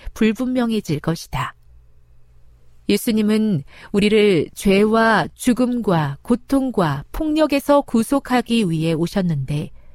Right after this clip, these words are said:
과연 진화론자들이 가르치는 것처럼 죄, 죽음, 고통, 폭력이 생명을 발생하게 하는 필연적인 수단이겠는가?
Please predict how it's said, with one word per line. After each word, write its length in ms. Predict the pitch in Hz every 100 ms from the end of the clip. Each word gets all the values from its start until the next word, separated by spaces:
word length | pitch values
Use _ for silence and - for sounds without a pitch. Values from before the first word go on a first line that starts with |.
| - - - - - -
과연 560 | - 196 240 269 151 - - -
진화론자들이 800 | - 240 269 294 302 277 262 277
가르치는 520 | - 185 214 - 254
것처럼 560 | 240 208 - 170 135 143 - - - -
죄, 400 | - 202 160 143 - - -
죽음, 560 | - - 214 165 139 - -
고통, 640 | - 240 - - 190 139 147 -
폭력이 720 | 277 269 262 226 262 196 135 - - -
생명을 540 | - 294 285 285 302 311
발생하게 640 | 190 - - 269 262 254
하는 380 | 233 220 285 226
필연적인 840 | - - 311 311 294 269 277 285
수단이겠는가? 1040 | - - 262 247 226 226 208 196 139 -